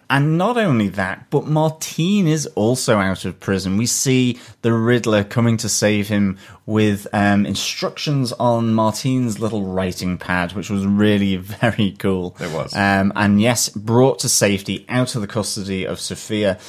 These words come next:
Speaker 1: so that she can't leverage Martine's safety over, over Oswald. But this is all to ultimately bring, uh, Oswald out of Arkham Asylum, which is really cool. Um, but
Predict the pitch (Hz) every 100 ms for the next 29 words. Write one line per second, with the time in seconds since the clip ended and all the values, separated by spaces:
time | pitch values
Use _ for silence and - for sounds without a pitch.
0 | - - 101 - 92 - - 98 98 85
1 | 98 101 95 92 92 - - - - 95
2 | 90 - 110 107 104 101 92 - 101 98
3 | - 98 90 - - - 98 92 92 92
4 | - 98 95 98 117 - 117 92 80 -
5 | - 92 110 123 151 139 123 110 127 131
6 | 127 - 127 113 - - 131 131 - 117
7 | 110 104 107 110 110 104 104 101 - _
8 | _ _ - 95 90 104 113 107 107 98
9 | 95 - _ 104 113 110 - 101 101 101
10 | 101 98 - 98 98 107 98 78 - _
11 | 113 104 113 113 101 - 110 104 - -
12 | - 104 104 101 101 104 98